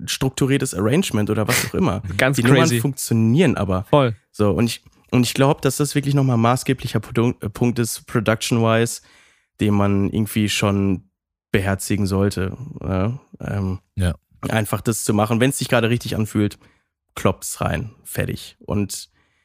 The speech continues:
Speaker 1: der Rest kommt von alleine. Die Qualität steigt von alleine, nur dranbleiben und, äh, sich, ähm, o-, o-, einfach ausprobieren. Ausprobieren, ausprobieren, ausprobieren. Du kannst nicht direkt eine Radio-Ready-Nummer schrauben. Das funktioniert nicht.
Speaker 3: Mhm.
Speaker 1: So, immer dran,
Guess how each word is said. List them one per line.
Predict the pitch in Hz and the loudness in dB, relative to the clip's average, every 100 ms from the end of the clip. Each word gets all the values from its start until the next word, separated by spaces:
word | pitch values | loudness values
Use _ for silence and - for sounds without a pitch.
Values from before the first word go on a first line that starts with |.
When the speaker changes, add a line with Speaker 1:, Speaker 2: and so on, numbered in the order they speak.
| _ _ - | _ _ 0
Speaker 1:
der | 110 | 2
Rest | 113 - - | 2 0 0
kommt | 110 | 0
von | - 104 | 2 2
alleine. | 95 95 87 | 2 2 0
Die | 90 | -4
Qualität | - 117 113 - 135 | 0 0 2 0 0
steigt | - 117 117 | 0 0 0
von | - 113 | -2 0
alleine, | 101 107 113 113 120 | 2 2 2 0 0
nur | 113 113 113 | 0 2 2
dranbleiben | 104 110 113 117 113 120 117 110 | 0 0 0 2 2 2 2 0
und, | - 104 104 - - | 0 0 0 -2 -6
äh, | 101 98 98 - - - _ _ _ _ _ _ - | -2 0 0 -4 -20 -20 _ _ _ _ _ _ -6
sich, | 107 113 - - - | 0 0 0 -8 -4
ähm, | 98 98 98 98 - | 0 2 2 2 2
o-, | 104 - 127 | 0 2 -2
o-, | - | 0
einfach | 143 143 - | -2 -2 -2
ausprobieren. | 113 - 104 92 101 - _ - | -2 -2 -4 -4 -4 -10 _ 0
Ausprobieren, | 127 - 135 123 127 | 0 2 -2 2 0
ausprobieren, | - 107 113 101 | 0 -2 -2 -2
ausprobieren. | 90 - - 85 - | -2 -2 -6 -4 -2
Du | 104 | -2
kannst | - 139 - | 0 -2 -2
nicht | - | -2
direkt | 117 123 | -2 0
eine | 113 | 2
Radio-Ready-Nummer | 110 113 107 104 101 98 98 92 | 2 4 4 4 2 0 0 0
schrauben. | - - - - | -4 -6 -8 -8
Das | - | -8
funktioniert | 110 - 95 92 - | -8 -4 -4 -4 -6
nicht. | - - - | -10 -10 -4
Speaker 3:
Mhm. | 87 | 0
Speaker 1:
So, | - | 0
immer | - 104 104 104 | -2 0 0 0
dran, | - - 110 107 | -2 -2 0 -2